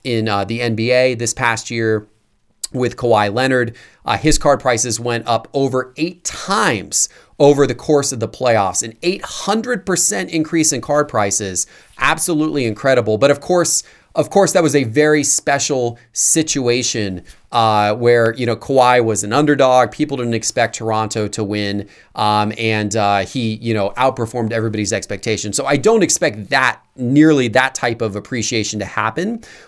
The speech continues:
with any of the guys I'm gonna talk about today. But nonetheless, a championship run benefits card prices without a doubt.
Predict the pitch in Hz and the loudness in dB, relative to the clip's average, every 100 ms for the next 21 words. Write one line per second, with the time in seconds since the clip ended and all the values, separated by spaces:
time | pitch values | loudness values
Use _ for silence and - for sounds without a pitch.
0 | - 135 147 143 127 123 117 113 123 113 | 0 2 4 2 2 4 4 4 0 -4
1 | 104 113 107 107 107 107 104 107 156 - | -2 -2 0 0 -2 -2 0 0 -2 -6
2 | _ - 208 165 160 165 170 175 170 165 | _ 0 2 2 2 4 4 4 4 4
3 | 160 135 95 - - - 135 127 - 151 | 6 2 2 -2 -2 -2 -6 -4 -2 -2
4 | 151 151 - 151 131 123 120 117 117 - | 0 -2 -2 -4 -2 0 0 0 -4 -8
5 | - - 110 135 135 123 123 110 - - | -20 -10 0 2 2 -2 -2 0 0 -2
6 | _ _ _ - 139 123 127 107 98 110 | _ _ _ 0 2 4 4 2 2 -4
7 | 101 - - 113 113 113 120 117 107 98 | -2 -4 -6 -6 0 2 2 2 0 0
8 | 92 | -4